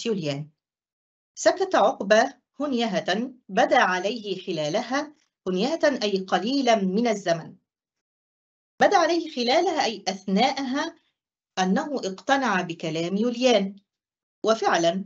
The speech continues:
أمر جيشه بالتوجه إلى السوس الأدنى. يبقى ما الدليل على اقتناع عقبة بنصيحة يوليان وهو اتجاهه إلى السوس الأدنى والأقصى؟ آه، أنه بالفعل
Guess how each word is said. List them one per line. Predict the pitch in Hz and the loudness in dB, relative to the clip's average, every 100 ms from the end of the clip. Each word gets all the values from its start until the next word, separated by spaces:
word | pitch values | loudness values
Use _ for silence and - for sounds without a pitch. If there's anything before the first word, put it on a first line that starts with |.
| - | 0
أمر | 254 175 160 | 0 0 -2
جيشه | 185 247 277 277 262 | -2 -2 -4 -4 -4
بالتوجه | 185 185 165 214 196 226 277 - - | -4 -2 0 0 0 -2 -2 -4 -2
إلى | 202 214 | 2 2
السوس | 175 - 170 190 226 | 0 -8 -6 -4 -2
الأدنى. | 208 185 180 170 - _ _ _ - | -2 -4 -2 -6 -8 _ _ _ -8
يبقى | - | -2
ما | 175 | 0
الدليل | 220 202 247 226 | 2 2 2 2
على | 180 226 170 | 2 4 2
اقتناع | 151 185 - 185 214 170 214 | 0 -6 -6 -2 0 2 0
عقبة | 226 170 | -2 -4
بنصيحة | 160 165 165 233 226 175 - | -4 -4 -4 -6 -6 -8 -6
يوليان | 170 165 202 254 | -4 2 2 2
وهو | 196 165 | -2 -4
اتجاهه | - 165 208 190 | -4 0 2 2
إلى | - 202 | -2 -2
السوس | 160 165 208 208 175 | -2 -2 -4 -4 -4
الأدنى | 156 196 190 170 180 180 _ _ - | -2 -2 -2 -4 -4 -8 _ _ -2
والأقصى؟ | 175 185 - 156 190 190 - 311 381 - _ _ _ _ - | 4 4 4 -2 -4 -4 0 0 -2 -12 _ _ _ _ -4
آه، | 185 185 175 175 | 0 2 2 0
أنه | 165 190 165 208 220 226 | -2 -4 -4 -2 0 -2
بالفعل | 208 165 - 202 185 185 190 190 | -2 -4 0 2 4 6 4 2